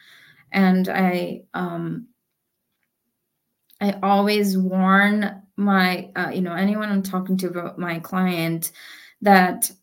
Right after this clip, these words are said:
if you know the right answer, you know, I must foc-, I need to focus on the positive in this situation.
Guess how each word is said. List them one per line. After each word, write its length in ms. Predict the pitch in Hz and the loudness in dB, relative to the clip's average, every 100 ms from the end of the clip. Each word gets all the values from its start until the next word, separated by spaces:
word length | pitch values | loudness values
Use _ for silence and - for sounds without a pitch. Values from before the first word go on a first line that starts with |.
| _ _ _ _ _ _ _ | _ _ _ _ _ _ _
if 220 | 202 208 - | -4 -4 -4
you 240 | 233 262 269 | -2 2 6
know 680 | 247 233 233 247 277 302 247 | 10 10 8 6 2 0 0
the 140 | 247 | 2
right 300 | 233 208 202 | 4 4 2
answer, 400 | 185 185 185 185 | 2 0 0 0
you 280 | 185 190 214 | 2 4 4
know, 300 | 220 226 233 | 4 4 4
I 100 | 220 | 4
must 360 | 208 202 202 - | 4 0 0 -2
foc-, 260 | 202 - 190 | -4 -4 -2
I 100 | 196 | 2
need 200 | 190 190 | 2 2
to 100 | 190 | -2
focus 460 | 190 185 180 185 | -4 -4 -4 -6
on 160 | 175 170 | -8 -8
the 60 | 160 | -10
positive 720 | - 202 196 190 185 180 175 | -2 0 2 0 -2 -4 -6
in 180 | 170 165 | -8 -8
this 180 | 165 | -10
situation. 960 | - 175 170 180 180 190 190 160 156 | -10 -10 -10 -6 -2 -2 -4 -6 -6